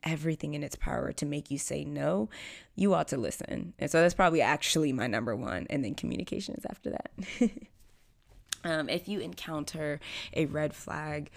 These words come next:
I would suggest stepping back immediately and re-examining or escaping the situation. It definitely depends on the intensity of the red flag,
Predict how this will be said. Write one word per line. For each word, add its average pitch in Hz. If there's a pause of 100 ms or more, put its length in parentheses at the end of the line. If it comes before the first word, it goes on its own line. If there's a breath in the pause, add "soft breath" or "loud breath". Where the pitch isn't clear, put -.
(720 loud breath)
I 147
would 147
suggest -
stepping -
back -
immediately 151
and 82
re-examining 156
or 147
escaping -
the -
situation. -
It 147
definitely 151
depends 151
on 82
the -
intensity 160
of 180
the 175
red 180
flag, 208